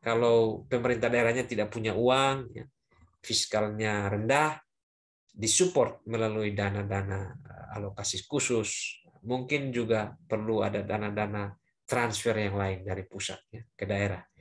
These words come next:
Tapi tujuannya apa? Untuk memperbaiki dari sisi supply atau dari sisi penyediaan pelayanan, ya,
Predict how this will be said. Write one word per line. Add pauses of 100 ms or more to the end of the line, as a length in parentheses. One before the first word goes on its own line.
(260)
Tapi
tujuannya
apa?
Untuk
memperbaiki
dari
sisi
supply
atau
dari
sisi
penyediaan
pelayanan, (320)
ya,